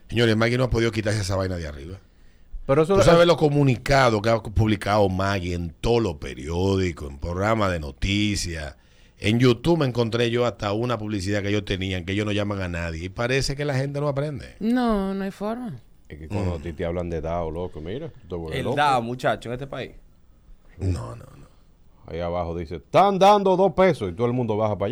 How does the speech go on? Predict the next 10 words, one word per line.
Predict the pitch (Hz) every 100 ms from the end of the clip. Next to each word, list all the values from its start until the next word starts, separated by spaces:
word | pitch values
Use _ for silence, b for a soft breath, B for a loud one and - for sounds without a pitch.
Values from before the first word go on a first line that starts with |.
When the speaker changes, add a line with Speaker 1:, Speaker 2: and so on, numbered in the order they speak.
| 160
Speaker 2:
allá. | - _ - - - B 151 B - _ _ _
Speaker 1:
Yo | 110 120
soy | 143
muy | 147
chivo. | 127 120 117 120 120 110 - - - -
Speaker 2:
Sí, | 69 76 92
¿verdad? | 117 85
Speaker 1:
Chivo | - 131 127 113
con | 113
eso. | 104 92 92 90